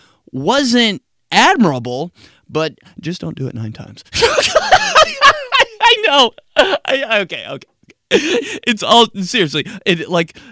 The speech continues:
seriously, we, let's get down to business here. I mean,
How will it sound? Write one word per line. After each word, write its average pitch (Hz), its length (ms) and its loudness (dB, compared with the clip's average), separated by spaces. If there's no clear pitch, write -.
seriously, 247 760 -4
we, 202 180 -8
let's 180 220 -4
get 185 140 -2
down 165 200 0
to 151 60 0
business 151 320 -4
here. 165 180 -4
I 202 120 0
mean, 202 280 -6